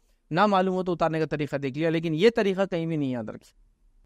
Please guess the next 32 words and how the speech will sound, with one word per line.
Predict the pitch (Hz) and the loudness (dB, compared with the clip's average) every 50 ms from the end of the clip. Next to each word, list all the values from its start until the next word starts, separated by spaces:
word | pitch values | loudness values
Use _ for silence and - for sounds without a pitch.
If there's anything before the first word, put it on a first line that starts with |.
| _ _ _ _ - | _ _ _ _ -2
अब | 139 143 | 0 2
हमारे | 151 170 | 2 4
पास | 175 185 175 180 | 4 4 4 2
ये | 185 | 2
तरीका | 165 175 170 170 160 170 165 | 2 2 0 2 0 0 0
नहीं | 156 151 135 | 0 0 -2
चलता। | 127 117 113 - 123 | -2 -4 -4 -4 -4
अब | 123 123 | -4 -4
जैसा | 139 135 - 151 | -2 -2 0 0
आपने | 147 - 147 151 | 0 0 -2 -2
ये | 147 143 | -2 -2
इसमें | 143 135 - 156 | -2 -4 -6 -8
सवाल | 139 - 147 135 135 135 | -4 -2 0 2 2 2
में | 139 139 135 127 | 2 0 -2 -2
किया | - 143 127 123 123 - _ _ _ _ - | -2 -2 -2 -2 -4 -8 _ _ _ _ -4
कि | 165 | -2
कुछ | 151 165 156 156 | -2 -2 0 0
लोग | 180 175 160 | 0 2 4
क्या | 175 165 160 | 4 4 4
करते, | 151 165 147 143 175 185 | 4 2 0 0 -2 -2
आ, | 190 - _ _ _ _ - 135 | -2 -4 _ _ _ _ -6 -4
आ, | 131 131 131 131 131 131 131 127 127 131 - - - - 127 127 127 117 117 117 123 | -2 -2 0 0 0 0 0 -2 -2 -4 -6 -10 -14 -14 -10 -8 -6 -6 -6 -6 -2
बड़े | 131 143 156 175 180 | 0 2 2 2 2
बुरे | 160 160 170 175 | 0 0 0 0
नज़र | 165 165 160 156 165 160 | 0 0 0 0 0 0
ना | 160 165 | 0 0
लगे | 165 160 160 156 170 | 0 0 0 0 -2
बोल | 160 156 160 | -2 0 -2
के | 160 170 | -2 -2
अंडे | 185 - 170 160 160 156 175 | -4 -4 -2 -2 0 2 0
उतारते | 165 156 - 160 143 135 127 - 147 | 0 0 2 0 0 0 0 -4 -6
हैं, | 135 135 139 | -6 -6 -8